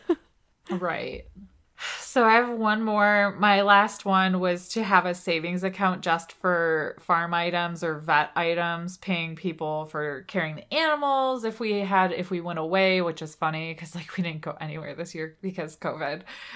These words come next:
Speaker 2: and, uh, new farm ventures. So this totally happened.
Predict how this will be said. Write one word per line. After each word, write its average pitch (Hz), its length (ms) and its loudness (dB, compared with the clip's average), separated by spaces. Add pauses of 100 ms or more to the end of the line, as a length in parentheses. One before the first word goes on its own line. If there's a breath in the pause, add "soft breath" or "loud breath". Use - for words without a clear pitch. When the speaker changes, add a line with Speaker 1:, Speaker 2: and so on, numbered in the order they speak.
(200 loud breath)
Speaker 2:
and, 185 360 6
uh, 160 440 0
new 175 240 -2
farm 156 340 -4
ventures. 277 680 -4 (120)
So 185 540 2
this 170 360 -2
totally 262 360 2
happened. 240 720 8